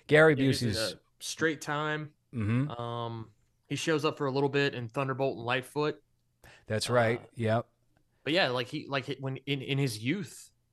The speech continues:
Speaker 2: uh, yeah, he had a lot of, he had a lot of, like, really good roles, and, like, really good, like, character supporting roles.
Speaker 1: Also fantastic in Point Break.
Speaker 2: Oh, yeah.
Speaker 1: So
Speaker 2: Predator Two.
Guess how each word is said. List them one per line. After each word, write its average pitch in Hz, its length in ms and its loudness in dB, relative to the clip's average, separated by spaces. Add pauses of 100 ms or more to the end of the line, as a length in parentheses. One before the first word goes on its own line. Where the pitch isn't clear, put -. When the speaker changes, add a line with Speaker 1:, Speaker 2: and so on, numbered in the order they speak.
(160)
Speaker 2:
uh, 113 440 -4 (160)
yeah, 139 200 0
he 139 160 -4
had 151 140 0
a 135 60 -2
lot 135 220 0
of, 127 240 -4
he 143 100 -10
had 147 120 -4
a 139 40 -4
lot 139 180 -2
of, 139 80 -2
like, 131 160 -6 (120)
really 135 260 0
good 143 240 2
roles, 139 640 0
and, 117 160 -10
like, 120 160 -8
really 160 160 0
good, 151 200 0
like, 139 160 -2
character 135 400 -2
supporting 131 560 -4
roles. 107 380 -8 (1600)
Speaker 1:
Also 113 280 0
fantastic 113 720 -2
in 95 420 -4 (220)
Point 107 300 -2
Break. 98 520 -4 (640)
Speaker 2:
Oh, 151 120 2
yeah. 110 200 -6 (640)
Speaker 1:
So 104 300 -2
Speaker 2:
Predator 147 340 2
Two. 139 420 -6